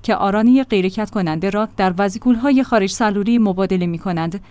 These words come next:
و نوعی سیستم پیامک سلولی برای اشتراک گذاری پیام‌های کوتاه مدت و به موقع ایجاد می‌کنند.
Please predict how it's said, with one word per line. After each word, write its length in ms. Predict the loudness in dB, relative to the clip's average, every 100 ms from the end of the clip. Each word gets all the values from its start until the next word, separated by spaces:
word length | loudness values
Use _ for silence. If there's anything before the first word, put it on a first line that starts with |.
| -6 2
و 100 | 2
نوعی 280 | 2 0
سیستم 500 | -2 -2 0 2 2
پیامک 540 | 2 0 4 4 2 -2
سلولی 540 | 0 0 2 0 -2
برای 380 | 0 0 0 0 -2
اشتراک 380 | -4 -4 -4 -6
گذاری 380 | -6 -4 -4
پیام‌های 640 | -2 0 2 2 4 2 0
کوتاه 420 | -4 -2 -2 -2
مدت 380 | -2 0 -2 2
و 100 | 0
به 140 | 2 2
موقع 260 | 2 2
ایجاد 460 | 0 -2 -2 -2 -4
می‌کنند. 500 | -10 -10 -10 -10